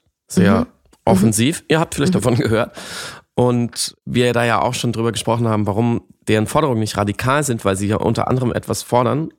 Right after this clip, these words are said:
Speaker 1: Fünfzig Prozent ihrer Forderungen sind ja das neun-Euro-Ticket und das gab es schon mal. Also
Speaker 2: Mhm.
Speaker 1: das finde ich auch
Speaker 2: Ja,
Speaker 1: interessant,
Speaker 2: stimmt, ja.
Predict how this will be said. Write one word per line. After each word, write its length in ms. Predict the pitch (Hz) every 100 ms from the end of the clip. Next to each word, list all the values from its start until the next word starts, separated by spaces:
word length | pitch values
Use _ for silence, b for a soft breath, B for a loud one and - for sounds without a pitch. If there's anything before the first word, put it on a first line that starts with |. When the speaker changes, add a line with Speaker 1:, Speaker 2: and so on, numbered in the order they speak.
| -
Speaker 1:
Fünfzig 340 | 160 139 123
Prozent 320 | - 117 127 -
ihrer 140 | 101
Forderungen 340 | 110 120 120
sind 140 | 110 107
ja 80 | 101
das 120 | 101
neun-Euro-Ticket 640 | 110 - 113 120 135 -
und 160 | - 113
das 180 | 98 -
gab 280 | 147 - -
es 160 | -
schon 200 | - 92
mal. 240 | 87 82 104 B B B B
Also 260 | - 107 196
Speaker 2:
Mhm. 220 | 196 254 - _ -
Speaker 1:
das 160 | 127
finde 200 | - 139
ich 80 | 113
auch 80 | 123
Speaker 2:
Ja, 80 | 127
Speaker 1:
interessant, 500 | - 117 131 147 151
Speaker 2:
stimmt, 440 | - - 254 233
ja. 220 | 208 196